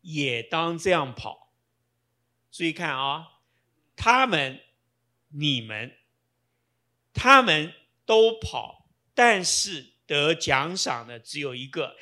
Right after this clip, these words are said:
你们也应该这样跑，让你们也得奖赏。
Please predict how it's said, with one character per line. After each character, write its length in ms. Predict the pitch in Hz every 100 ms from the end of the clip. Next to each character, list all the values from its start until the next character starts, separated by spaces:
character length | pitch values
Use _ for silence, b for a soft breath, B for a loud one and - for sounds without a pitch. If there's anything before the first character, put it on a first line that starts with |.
| B B
你 300 | 190 185 160
们 420 | 156 196 247 202
也 360 | 160 143 131 -
应 440 | 233 226 226 220 226
该 460 | 233 214 208 208
这 240 | 202 - 226
样 240 | 208 175 151
跑， 560 | - 123 113 - _ _ _ _
让 480 | 196 254 247 220 190
你 140 | 151
们 340 | 135 147 175 160
也 220 | 139 123
得 500 | - - 135 147 180 - _
奖 320 | - 123 131
赏。 240 | 160 135